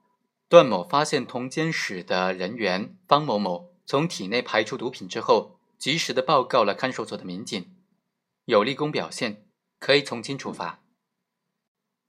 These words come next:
什么是立功表现呢？根据刑法第六十八条的规定，指的是犯罪分子有揭发他人犯罪行为查证属实的，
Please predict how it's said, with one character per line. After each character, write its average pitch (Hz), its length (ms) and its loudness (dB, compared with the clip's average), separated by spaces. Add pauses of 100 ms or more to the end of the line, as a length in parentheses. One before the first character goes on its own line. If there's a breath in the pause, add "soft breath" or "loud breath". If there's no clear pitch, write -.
什 - 240 2
么 156 80 0
是 175 160 0
立 170 140 -2
功 180 200 0
表 90 240 -2
现 147 280 0
呢？ 117 120 2
根 127 220 -2
据 131 140 -6
刑 113 260 -8
法 90 220 -4
第 - 120 -10
六 110 140 -2
十 101 140 -6
八 131 160 2
条 110 100 -8
的 101 100 -8
规 107 160 -4
定， 107 220 -6
指 104 160 -6
的 92 100 -6
是 95 360 -6 (440)
犯 143 240 4
罪 143 140 0
分 131 220 -4
子 107 120 -10
有 90 140 -4
揭 127 220 2
发 131 180 2
他 143 220 0
人 101 180 -8
犯 113 160 -4
罪 113 100 -6
行 101 280 -8
为 98 200 0
查 98 200 0
证 127 140 -6
属 90 200 -6
实 95 240 -6
的， 127 280 -2